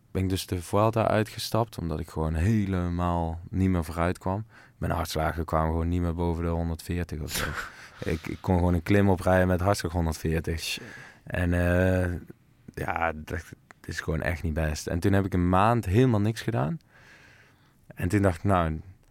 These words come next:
Speaker 1: maar toen, toen stapte ik dus na een maand weer de fiets op. En was gewoon even kut.
Speaker 2: <laughs>
Speaker 1: Ik was gewoon helemaal niet hersteld. En dat
Speaker 2: Jee.
Speaker 1: wist ik, maar ja,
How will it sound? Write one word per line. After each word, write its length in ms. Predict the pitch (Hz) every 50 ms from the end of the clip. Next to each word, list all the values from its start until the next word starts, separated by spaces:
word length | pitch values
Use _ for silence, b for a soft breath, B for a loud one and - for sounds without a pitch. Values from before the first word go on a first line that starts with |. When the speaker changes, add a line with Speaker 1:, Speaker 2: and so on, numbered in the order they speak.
| _ -
Speaker 1:
maar 200 | - - 139 -
toen, 220 | - 98 95 - - _ _ _ _ -
toen 160 | - 107 98
stapte 280 | - - 117 110 -
ik 60 | 107 98
dus 120 | 101 95
na 140 | 104 104 101
een 80 | 101
maand 240 | 95 98 110 117 110
weer 100 | 104 101
de 60 | 92
fiets 260 | - - 117 113 - -
op. 180 | 113 113 - - b b b b b b b b -
En 60 | -
was 120 | 113 87 -
gewoon 260 | - 85 80 78 - - - - _ _ _ _ _ _ _ _ _
even 280 | - 95 90 80 76 -
kut. 320 | - 110 107 87 - - b b b b b
Speaker 2:
<laughs> 300 | b b b - - -
Speaker 1:
Ik 40 | 80
was 180 | - 92 87 -
gewoon 440 | - 92 90 90 87 87 85 80 - - -
helemaal 460 | - 92 101 110 107 98 95 92 90
niet 220 | 90 95 107 104 -
hersteld. 580 | 95 90 - - - 107 110 85 76 73 - - b b b b b b b b b b b b b - - _ _ _ _
En 200 | - - 92 98 98
dat 80 | 95
Speaker 2:
Jee. 100 | 90 -
Speaker 1:
wist 200 | 110 131 131 -
ik, 160 | - 113 - - -
maar 140 | - - 90
ja, 200 | 87 - - -